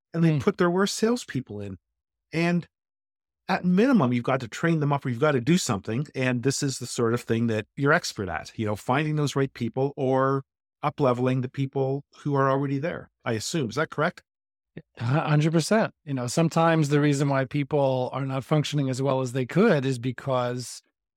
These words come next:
Speaker 2: they don't have the tools. They haven't been provided by you or the company with the tools they need to be successful, or you've understaffed their department, or if they're a manager, maybe the people under them. So the manager's constantly just having to fill in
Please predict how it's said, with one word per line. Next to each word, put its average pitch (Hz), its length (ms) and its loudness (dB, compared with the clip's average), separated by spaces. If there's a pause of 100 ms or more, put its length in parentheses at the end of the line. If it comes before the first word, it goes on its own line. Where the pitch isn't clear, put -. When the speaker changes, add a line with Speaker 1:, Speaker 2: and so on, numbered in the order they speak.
(100)
Speaker 2:
they 139 100 0
don't 139 180 0
have 143 160 0
the 123 80 -6
tools. 160 640 -2 (480)
They 139 80 0
haven't 143 200 2
been 143 120 2
provided 139 420 2
by 120 120 2
you 156 480 2
or 120 100 -6
the 120 80 -8
company 151 600 -2 (280)
with 143 420 0
the 135 180 -4
tools 160 340 0
they 160 100 4
need 151 160 4
to 151 80 -2
be 147 100 0
successful, 170 840 2 (320)
or 143 240 2
you've 135 260 0
understaffed 147 920 -2 (300)
their 143 140 -2
department, 180 680 2 (120)
or 147 300 2
if 131 100 -2
they're 127 140 -2
a 123 60 -4
manager, 156 480 2
maybe 135 240 -4
the 123 80 -8
people 123 320 -2
under 175 220 6
them. 180 280 2
So 143 140 -2
the 123 100 0
manager's 135 400 -2
constantly 135 680 -4
just 127 200 -6
having 135 240 -4
to 120 80 -6
fill 139 300 -2
in 156 280 4